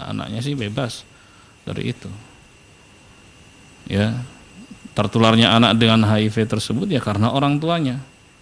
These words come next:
Gitu. Ketika anak tersebut mendapatkan H I V, apakah, apakah itu artinya hukuman Allah buat dia? Tidak sama sekali. Tidak sama sekali.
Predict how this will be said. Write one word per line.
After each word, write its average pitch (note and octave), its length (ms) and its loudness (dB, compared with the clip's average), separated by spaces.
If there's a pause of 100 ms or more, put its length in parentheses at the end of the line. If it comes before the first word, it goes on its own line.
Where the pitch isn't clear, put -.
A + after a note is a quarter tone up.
(1000)
Gitu. F#2+ 320 -4 (160)
Ketika C3+ 560 2
anak C3 240 2
tersebut C#3 560 2 (640)
mendapatkan A#2 560 0
H A#2+ 100 0 (140)
I A2+ 80 -4
V, B2+ 40 -10 (200)
apakah, A#2 400 -6 (640)
apakah A#2 400 -2
itu A2+ 240 -2
artinya A#2 320 0
hukuman A#2 400 0
Allah A#2 240 -2
buat A2 160 0
dia? C3+ 160 -2
Tidak A#3 400 -8
sama B2 240 -6
sekali. C3 320 -10 (1400)
Tidak E2 240 -6
sama C3 240 0
sekali. B2+ 320 -6